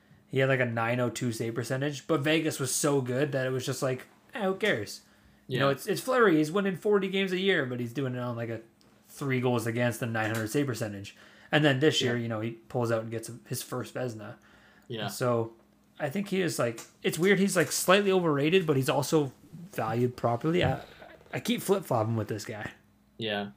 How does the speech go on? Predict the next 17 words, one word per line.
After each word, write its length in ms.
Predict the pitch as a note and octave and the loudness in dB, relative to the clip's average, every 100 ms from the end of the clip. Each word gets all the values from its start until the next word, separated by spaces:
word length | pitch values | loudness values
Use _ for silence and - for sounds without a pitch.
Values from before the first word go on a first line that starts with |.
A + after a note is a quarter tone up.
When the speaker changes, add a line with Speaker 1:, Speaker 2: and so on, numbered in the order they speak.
| - | -12
Speaker 2:
agreed. 400 | G#2+ G2+ G2+ G2+ - _ _ _ _ _ _ _ _ - | -10 -6 -6 -6 -14 _ _ _ _ _ _ _ _ 0
Speaker 1:
Ty, 220 | C3+ C3+ | 2 4
you 80 | C#3+ | 2
want 100 | C3+ | 0
me 60 | C3+ | 0
to 40 | |
go 100 | C#3 | 0
at 100 | C#3 | 0
six? 340 | D#3 D3 - - | -2 -4 -6 -8
I'll 80 | - | -8
go. 120 | - - - - - - - - | -10 -16 -20 -20 -20 -20 -20 -8
Uh, 500 | - A#2 A2+ A#2 A#2 A2 - - B2 | -2 0 2 2 0 -4 -8 -4 0
<laughs> 360 | - - - - | 6 8 8 4
sure. 360 | - D#3+ A#2+ C#3 D3+ D3+ C#3 | 2 6 6 4 -2 -2 2
Um, 500 | F#3 F3+ E3+ E3 D3 - - - - _ - _ _ _ _ _ - | 8 10 10 8 4 -4 -14 -20 -20 _ -20 _ _ _ _ _ 0
John 280 | E3+ D3+ D3 | 4 6 6
Gibson. 420 | B2+ G#2+ - A#2 | 4 2 -4 -10